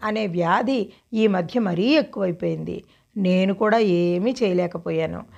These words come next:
బతికినన్నాళ్ళు ఆ ఊహల్లోనే ఉంటే ప్రశాంతంగా ఉంటుందని నేను అడ్డు చెప్పలేదు. ఆ నిజం నీకు కూడా చెప్పలేదు.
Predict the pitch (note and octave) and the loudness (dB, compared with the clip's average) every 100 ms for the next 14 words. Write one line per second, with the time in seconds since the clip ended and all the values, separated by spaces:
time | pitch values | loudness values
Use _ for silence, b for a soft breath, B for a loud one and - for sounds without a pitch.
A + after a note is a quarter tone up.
0 | b b G3+ G3+ G3 D4 C#4 A3 G#3+ G#3 | b b 2 2 2 0 0 0 0 0
1 | G#3 G3+ F3+ G3 G#3+ G#3 G3+ G3+ G3+ G#3 | 2 4 4 4 0 0 2 2 0 -2
2 | F#3 F3 B3 B3 B B - F#3+ B3+ B3+ | -4 2 4 2 B B -6 0 4 4
3 | A#3 A#3 A#3+ A3+ F#3+ F#3 G3+ F#3 F3+ F3+ | 2 -2 -2 -2 -4 -4 -4 -4 -6 -4
4 | G3+ F#3+ F#3+ A3 D#3+ F#3+ G#3+ - D#3+ D#3 | -4 -4 -4 -6 -6 -2 -2 -2 -4 -4
5 | E3+ - _ B B A3+ A3 G3+ F3 G3 | -6 -14 _ B B 0 2 2 0 0
6 | A3 G3 E3+ - F#3 F#3 F#3 F#3 - F3 | -2 -2 -4 -4 -2 -2 -2 -4 -2 -2
7 | E3+ E3+ E3 | 0 0 -4